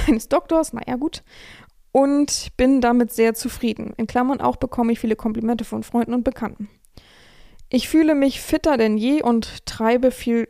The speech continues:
Sport in meiner Freizeit. Auch hat sich mein Interessenfeld sehr gewandelt. Ich hänge weniger rum und auch am Wochenende brauche ich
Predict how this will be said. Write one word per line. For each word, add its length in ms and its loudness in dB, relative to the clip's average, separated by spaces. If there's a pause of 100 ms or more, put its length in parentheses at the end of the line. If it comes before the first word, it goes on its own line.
Sport 460 0
in 100 2
meiner 240 0
Freizeit. 560 -10 (480)
Auch 320 0
hat 200 -2
sich 200 -6
mein 280 -2
Interessenfeld 920 -2
sehr 240 0
gewandelt. 560 0
Ich 160 -12
hänge 240 -2
weniger 300 -2
rum 340 -2 (380)
und 160 -2
auch 140 0
am 140 4
Wochenende 460 0
brauche 320 0
ich 140 -8